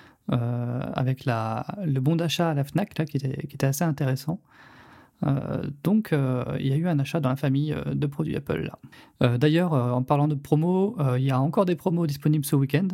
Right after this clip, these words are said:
Vous pouvez retrouver les bons plans, euh, sur Mac Génération. Mais maintenant, on va parler de l'affaire qui a tenu tout le monde en haleine cette semaine. C'est bien sûr le remue-ménage chez OpenAI. Alors, je vais faire la chronologie des événements.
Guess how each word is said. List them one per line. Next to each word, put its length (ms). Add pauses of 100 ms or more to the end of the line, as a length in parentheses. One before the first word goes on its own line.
(580)
Vous 120
pouvez 200
retrouver 380
les 80
bons 180
plans, 420
euh, 60
sur 340
Mac 260
Génération. 520 (460)
Mais 220
maintenant, 720
on 80
va 100
parler 300
de 100
l'affaire 380
qui 180
a 80
tenu 260
tout 200
le 80
monde 220 (180)
en 100
haleine 260
cette 180
semaine. 360 (640)
C'est 280
bien 120
sûr 240
le 80
remue-ménage 540
chez 260
OpenAI. 580 (360)
Alors, 180
je 80
vais 80
faire 160
la 220
chronologie 560
des 240
événements. 440